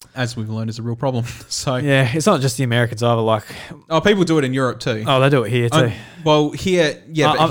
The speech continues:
Speaker 1: here,
Speaker 2: I
Speaker 1: here we don't have that problem.
Speaker 2: No, I, I was just talking about, like, oh, you know, it's, it's the American thing to do. I literally heard someone say, say like, "Oh, shake my hand. You're an Australian, aren't you?" It's like, "All right, <laughs> calm
Speaker 1: Yeah.
Speaker 2: down."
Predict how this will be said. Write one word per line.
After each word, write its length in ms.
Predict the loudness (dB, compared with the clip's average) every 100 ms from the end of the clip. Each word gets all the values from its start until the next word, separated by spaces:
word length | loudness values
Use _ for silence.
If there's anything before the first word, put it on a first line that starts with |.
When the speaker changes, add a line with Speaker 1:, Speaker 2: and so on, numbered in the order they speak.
| 0
Speaker 1:
here, 100 | -2
Speaker 2:
I 40 | -2
Speaker 1:
here 140 | -2
we 80 | 0
don't 180 | -2 -4
have 140 | -6
that 160 | -8 -6
problem. 360 | -4 -4 -6 -4
Speaker 2:
No, 140 | 0
I, 120 | 2 2
I 40 |
was 80 | 0
just 100 | 2
talking 160 | 4 6
about, 140 | 4
like, 140 | 2
oh, 140 | 2 2
you 100 | 2
know, 300 | -2 -4 -6
it's, 240 | -8 -10 -8
it's 140 | -4
the 60 | 0
American 340 | 2 4 2 2
thing 160 | -2
to 80 | -2
do. 240 | -2 -2 0
I 140 | 2
literally 380 | 2 -2 -2 0
heard 260 | 2 0
someone 380 | 0 -2 -2 -2
say, 280 | -2 -4 -4 _ _ _ _ _ -20 _ _ _ -8
say 160 | -4
like, 160 | -2 0
"Oh, 80 | 2
shake 280 | 4 2 4
my 100 | 4
hand. 400 | 4 2 -2 -2
You're 140 | 0
an 60 | 0
Australian, 500 | 0 2 4 2 2
aren't 220 | 2 2
you?" 120 | 0 -2 _ _ _ _ _
It's 100 | -10
like, 120 | -8 -4
"All 140 | -6
right, 280 | -6 -12 -8
<laughs> 560 | -6 -6 -10 -14 _ -6
calm 180 | -2 -2
Speaker 1:
Yeah. 40 |
Speaker 2:
down." 200 | -2 -6